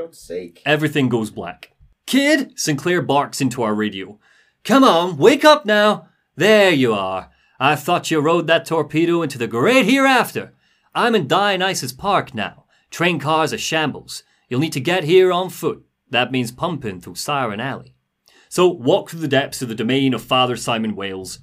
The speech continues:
Speaker 2: Siren Alley. Lamb calls us. "Today, Delta," she says, "you meet a man who has no fear of death. And for Eleanor, he would burn with a smile."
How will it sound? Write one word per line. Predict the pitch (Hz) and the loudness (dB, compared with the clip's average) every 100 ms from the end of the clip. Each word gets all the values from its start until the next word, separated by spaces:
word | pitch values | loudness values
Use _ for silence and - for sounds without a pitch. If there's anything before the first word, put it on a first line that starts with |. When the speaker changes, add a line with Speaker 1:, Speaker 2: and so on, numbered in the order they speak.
| - | -16
Speaker 2:
Siren | - 101 95 87 | -10 -8 -8 -8
Alley. | 82 - _ _ _ | -12 -16 _ _ _
Lamb | 117 131 139 127 | -4 0 0 -2
calls | 120 98 87 | -4 -10 -10
us. | - - - _ _ _ _ _ _ - | -14 -18 -20 _ _ _ _ _ _ -6
"Today, | 175 175 233 156 98 - - | 0 2 4 2 -2 -10 -6
Delta," | 123 101 - 98 139 - | -4 -4 -6 -12 -14 -16
she | - | -14
says, | 101 95 101 - _ _ _ _ | -10 -8 -8 -12 _ _ _ _
"you | 123 226 311 311 302 208 | 0 2 4 0 -4 -6
meet | 226 | -6
a | 247 | -4
man | 214 131 135 139 143 _ _ _ _ _ | -2 -2 -2 -6 -12 _ _ _ _ _
who | 131 | -6
has | 123 123 | -4 -4
no | 127 214 226 | -2 -2 -2
fear | - 165 139 90 - | -8 -4 -4 -6 -14
of | 107 95 - | -16 -16 -14
death. | 107 - - _ _ _ _ _ - | -16 -16 -20 _ _ _ _ _ -10
And | 107 | -6
for | 110 107 | -6 -2
Eleanor, | 180 180 98 78 _ _ _ _ | 0 0 -2 -10 _ _ _ _
he | - 147 | -8 -6
would | 110 104 - | -6 -8 -6
burn | 123 151 156 156 156 | -2 -2 -4 -8 -10
with | 156 | -10
a | 147 | -10
smile." | - - 101 87 78 - _ | -10 -10 -8 -8 -10 -20 _